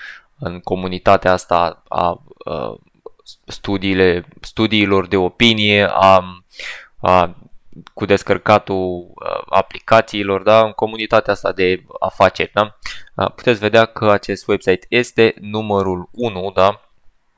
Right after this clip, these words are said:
Uh, puteți face chestia asta și pe mobil, și pe, uh, laptop, desktop,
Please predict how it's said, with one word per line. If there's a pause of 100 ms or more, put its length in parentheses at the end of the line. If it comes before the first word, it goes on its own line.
(580)
Uh,
puteți (160)
face
chestia
asta
și
pe
mobil,
și
pe,
uh,
laptop,
desktop,